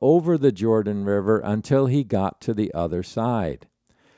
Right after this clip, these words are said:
We have to go down into the water and keep walking until we are submerged under the water in death, but we will also get to the same place where Enoch is.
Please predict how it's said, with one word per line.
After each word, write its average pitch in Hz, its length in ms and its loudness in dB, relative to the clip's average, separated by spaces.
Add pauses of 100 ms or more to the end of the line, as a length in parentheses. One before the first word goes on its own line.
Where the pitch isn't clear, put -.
(380)
We 123 580 4
have 123 320 -2
to 139 100 0
go 123 240 2
down 127 480 -2
into 175 340 -2
the 110 140 -2
water 92 480 -2
and 107 220 -6
keep 135 280 -2
walking 156 540 -2
until 143 320 -6
we 117 220 0
are 104 120 2
submerged 104 840 0
under 190 300 2
the 143 140 2
water 98 380 2
in 95 300 -4
death, 104 440 -2 (440)
but 139 460 2
we 117 220 2
will 107 280 2
also 185 520 2
get 113 300 2
to 127 120 0
the 101 120 0
same 110 360 -2
place 107 400 -2
where 110 260 2
Enoch 107 520 -4
is. 143 600 2